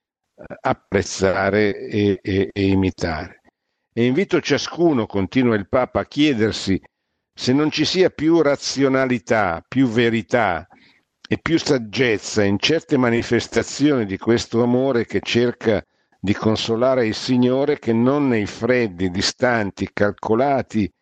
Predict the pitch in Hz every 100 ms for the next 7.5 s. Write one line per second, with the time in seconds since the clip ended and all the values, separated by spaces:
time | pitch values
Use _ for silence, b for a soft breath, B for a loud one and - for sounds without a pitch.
0 | _ _ _ _ _ _ - - 185 160
1 | 135 156 147 131 117 123 139 - 110 131
2 | 123 110 110 101 101 - 117 - 135 110
3 | 101 - - 101 87 - 104 117 107 101
4 | - 107 90 123 113 104 92 95 95 98
5 | 113 117 - 131 98 98 95 95 104 -
6 | 117 107 92 - 113 107 98 - 123 117
7 | - 110 104 92 101